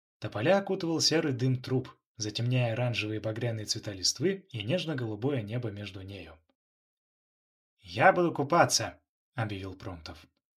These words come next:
«Это необходимо после такой скверной ночи. Советую и вам. А пока мы освежимся, чай вскипит.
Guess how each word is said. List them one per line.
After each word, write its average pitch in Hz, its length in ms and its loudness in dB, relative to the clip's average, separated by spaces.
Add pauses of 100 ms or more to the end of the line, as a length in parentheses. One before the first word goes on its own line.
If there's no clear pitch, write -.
(260)
«Это 131 220 0
необходимо 147 600 0
после 117 260 -2
такой 104 240 -4
скверной 95 440 -4
ночи. 95 400 -8 (520)
Советую 131 520 0
и 208 60 2
вам. 131 420 2 (520)
А 113 100 -6
пока 131 240 0
мы 156 120 0
освежимся, 151 640 -2 (100)
чай 113 220 -2
вскипит. 127 500 -2